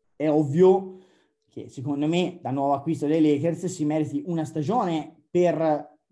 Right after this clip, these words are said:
poter tirare delle somme definitive per un giudizio che si era a Cassazione,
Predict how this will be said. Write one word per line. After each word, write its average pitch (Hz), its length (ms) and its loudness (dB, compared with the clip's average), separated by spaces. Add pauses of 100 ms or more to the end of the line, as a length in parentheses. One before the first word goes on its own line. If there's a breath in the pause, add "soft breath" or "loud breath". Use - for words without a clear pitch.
(140)
poter 165 320 -2
tirare 170 400 2
delle 156 220 4
somme 185 360 2
definitive 156 640 0
per 143 120 -4
un 151 140 0
giudizio 170 640 2
che 156 100 -4
si - 120 -4
era 143 120 0
a 131 60 -6
Cassazione, 156 1040 -6